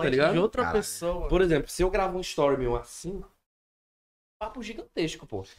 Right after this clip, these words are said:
Speaker 2: Aí eu
Speaker 3: Já co-,
Speaker 2: gravo
Speaker 3: já começa.
Speaker 2: assim, tá ligado? <laughs> Foda, né?
Speaker 1: Tem todo um ângulo, por isso que eu pedi pra ver.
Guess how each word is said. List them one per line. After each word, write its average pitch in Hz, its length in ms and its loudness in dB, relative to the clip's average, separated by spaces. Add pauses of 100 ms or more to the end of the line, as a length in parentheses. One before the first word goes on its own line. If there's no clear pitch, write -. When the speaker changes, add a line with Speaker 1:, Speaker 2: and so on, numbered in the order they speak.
(100)
Speaker 2:
Aí 135 120 2
eu 160 80 6
Speaker 3:
Já - 40 4
co-, 156 120 6
Speaker 2:
gravo 160 140 6
Speaker 3:
já 170 140 4
começa. 160 640 4
Speaker 2:
assim, 240 320 -2
tá 190 100 -2
ligado? 196 400 2
<laughs> 185 100 -2 (1300)
Foda, 127 240 6
né? 156 180 -2 (140)
Speaker 1:
Tem 139 140 -10
todo 151 280 -6
um 196 80 -6
ângulo, 160 300 -6
por 165 160 -6
isso 160 160 -8
que 214 80 -8
eu 208 80 -4
pedi 202 240 -14
pra 202 160 -14
ver. 190 180 -12